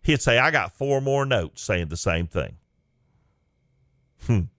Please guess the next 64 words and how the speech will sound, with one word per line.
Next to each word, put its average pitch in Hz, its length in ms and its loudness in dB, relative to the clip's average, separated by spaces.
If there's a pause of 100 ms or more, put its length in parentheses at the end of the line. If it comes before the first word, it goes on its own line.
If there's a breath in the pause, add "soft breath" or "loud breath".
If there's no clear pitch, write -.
(360)
Then 156 160 6
he 180 100 2
had 160 180 4
another 165 340 2
one 143 100 -4
that 120 140 -8
said, 139 320 0 (300 loud breath)
"Hey, 220 160 4
not 214 200 4
only 240 280 2
did 165 100 -8
we 196 140 0
see 208 260 -2
him 180 100 -4
drinking, 185 460 0
we 208 140 2
think 202 280 -4
we 180 80 -2
saw 190 300 2
him 185 80 0
out 180 160 0
there 190 140 0
on 175 100 0
the 151 80 -6
side 180 240 2
of 175 60 -2
the 175 80 -6
bleachers 175 480 -2
behind 170 480 2
it, 147 160 0 (320 soft breath)
and 147 120 4
he 147 80 2
was 135 160 -2
urinating. 143 680 2
He 175 160 -2
didn't 202 180 -2
even 196 160 -2
wait 202 200 2
in 147 40 -12
line 175 340 2
to 123 60 -6
go 156 140 4
to - 20 -2
the 160 60 -6
bathroom. 120 540 0
He's 156 200 -4
just 165 220 -4
right 156 160 2
out 156 200 0
there 165 160 0
in 160 100 -4
front 165 220 0
of 143 60 -8
God 160 240 0
and 156 80 -8
everybody." 76 480 -4 (480 loud breath)
And 131 100 4
I 110 100 4
said, 90 260 -6
"Oh, 110 240 2
no, 101 240 2
that 123 240 0
wasn't 117 220 0
me." 95 360 0